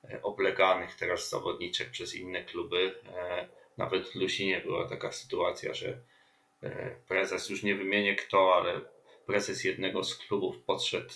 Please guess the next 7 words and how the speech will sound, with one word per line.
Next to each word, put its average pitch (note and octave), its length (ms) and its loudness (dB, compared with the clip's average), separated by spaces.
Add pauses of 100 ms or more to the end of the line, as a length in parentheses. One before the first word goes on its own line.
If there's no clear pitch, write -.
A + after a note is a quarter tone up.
(100)
e, - 320 -4 (560)
e, - 280 -4
do - 120 -6
Karoliny F#2+ 800 2
i, - 400 -2
i, - 220 -8 (180)
i - 240 -4